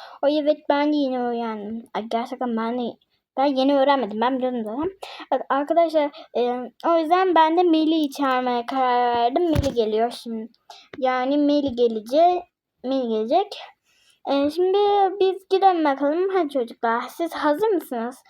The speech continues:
Anne, giyindik diye kaç saat önce söyledim. On kere.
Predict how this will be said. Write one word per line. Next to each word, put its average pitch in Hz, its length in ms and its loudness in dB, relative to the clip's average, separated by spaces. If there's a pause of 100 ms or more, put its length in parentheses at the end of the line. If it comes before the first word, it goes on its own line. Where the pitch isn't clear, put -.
(200)
Anne, 381 200 2
giyindik 339 540 2
diye 247 140 2
kaç 339 220 -2
saat 330 300 0
önce 294 240 0
söyledim. 233 480 -2 (360)
On 349 220 2
kere. 226 300 0